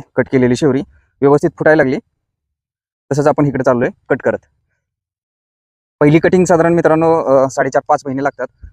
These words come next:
पण ह्याच्यानंतरच्या कटिंग साधारण दोन महिन्यामध्ये मिळाल्या पाहिजेत. दुसरं बघा की जमिनीपासून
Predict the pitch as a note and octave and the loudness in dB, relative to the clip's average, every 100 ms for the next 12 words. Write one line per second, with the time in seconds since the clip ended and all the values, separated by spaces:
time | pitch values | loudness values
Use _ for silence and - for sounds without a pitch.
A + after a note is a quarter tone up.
0 | _ B2 B2+ C#3 D#3 D#3+ D3+ D3+ D#3+ B2+ | _ -8 -8 -4 -2 -2 -4 -4 -4 -6
1 | A#2 B2+ C#3 C#3 C#3 C3 C3 C#3 A#3 _ | -6 -4 -4 -2 -4 -4 -6 -8 -10 _
2 | _ _ _ _ _ _ - E3 D#3+ D3 | _ _ _ _ _ _ -4 0 2 2
3 | A#2+ A2 - _ - - - - D3+ F3 | 0 -4 -10 _ -20 -18 -16 -8 -4 0
4 | F3 F3+ F3+ E3 E3+ F3 F3 C3 | 0 0 0 -2 0 -2 -2 -4